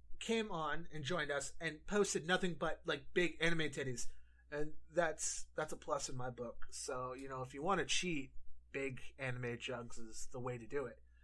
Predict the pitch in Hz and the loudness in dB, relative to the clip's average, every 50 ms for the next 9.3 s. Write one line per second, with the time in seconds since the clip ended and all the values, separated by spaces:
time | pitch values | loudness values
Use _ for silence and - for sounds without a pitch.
0 | - - - - - - - 151 156 160 160 170 170 160 147 147 156 - - 202 | -6 -4 -4 -2 2 2 4 6 6 6 6 6 6 4 4 2 -2 -2 8 10
1 | 214 226 269 302 - - 277 262 262 262 226 - 190 180 175 185 202 202 208 214 | 10 10 10 6 4 4 2 2 2 0 -2 0 2 2 2 4 2 4 4 4
2 | - 214 214 - 208 202 202 208 180 - - - - - - 143 135 131 123 - | 4 4 2 4 4 4 4 4 4 0 -2 2 6 6 6 6 6 2 -2 -6
3 | - - - - - 180 175 170 202 208 208 214 208 - - - - - 180 190 | -6 -8 -10 -6 -4 -2 2 6 6 8 8 6 4 2 -4 -6 -4 -2 0 2
4 | 185 175 170 185 175 160 160 156 156 151 143 139 151 165 156 156 151 143 139 143 | 2 2 2 4 4 6 6 6 4 2 0 -2 -4 0 2 2 2 2 2 0
5 | - - - - - 208 208 214 208 - 208 202 - 185 190 196 202 202 196 - | 0 -2 -2 0 6 8 8 8 8 6 4 4 6 6 6 6 6 4 2 2
6 | - 185 185 185 196 302 302 - - - 185 180 180 180 175 175 175 175 180 170 | 0 0 2 2 2 2 0 -2 0 0 -2 2 2 4 4 6 4 4 4 2
7 | 165 160 156 233 254 - - - 285 277 285 254 - - - - - - - - | 2 2 2 2 2 2 2 2 2 4 2 2 0 -6 -8 -8 -8 -6 -6 -6
8 | - - - - - 202 190 180 180 180 - - - - - 196 185 208 240 254 | -8 -6 -4 2 4 6 8 8 6 4 2 -2 -8 -2 2 6 10 10 10 10
9 | - 262 262 262 233 - | 10 6 0 -2 -2 -4